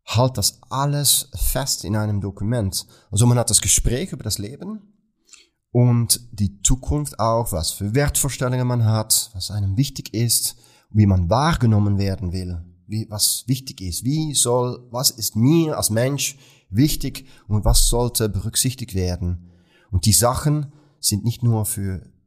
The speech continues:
der Demenz Betroffene wichtig, die, der, der Betroffene wichtig,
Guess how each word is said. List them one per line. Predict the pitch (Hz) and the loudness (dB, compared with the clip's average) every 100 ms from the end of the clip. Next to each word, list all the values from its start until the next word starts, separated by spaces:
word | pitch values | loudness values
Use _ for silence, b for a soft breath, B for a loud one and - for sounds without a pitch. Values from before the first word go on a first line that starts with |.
| _ _ _ _ _ _ _ _ _ _ _ _ _ _ | _ _ _ _ _ _ _ _ _ _ _ _ _ _
der | 92 98 | 0 2
Demenz | 87 92 95 - | 2 0 0 -4
Betroffene | 92 - 104 143 - 135 131 175 - | -8 -8 -2 0 0 -2 -4 -8 -6
wichtig, | 95 - - - | -2 -2 -6 -10
die, | - 92 | -12 -12
der, | - 87 92 | -10 -8 -6
der | 95 | -6
Betroffene | 123 - 185 - 120 | -6 -2 -2 0 -2
wichtig, | 104 - - - | -4 -8 -14 -16